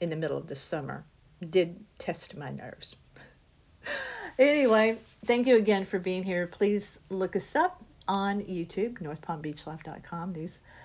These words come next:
Podcasts are always there. They're always sitting there waiting to be listened to,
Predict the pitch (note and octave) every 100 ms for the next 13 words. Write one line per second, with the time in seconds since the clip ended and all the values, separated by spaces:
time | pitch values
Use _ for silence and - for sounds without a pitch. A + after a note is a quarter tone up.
0 | - - - - - C4+ B3+ B3+ A#3+ -
1 | - F#3+ G#3+ A3+ C#4 - C4 E4 C4+ C#4
2 | G3+ F#3 G#3 A#3+ A#3+ D4 A#3 G3+ G3 G3+
3 | F3 G3 G#3 G#3 A3 F#3 E3 F3+ E3+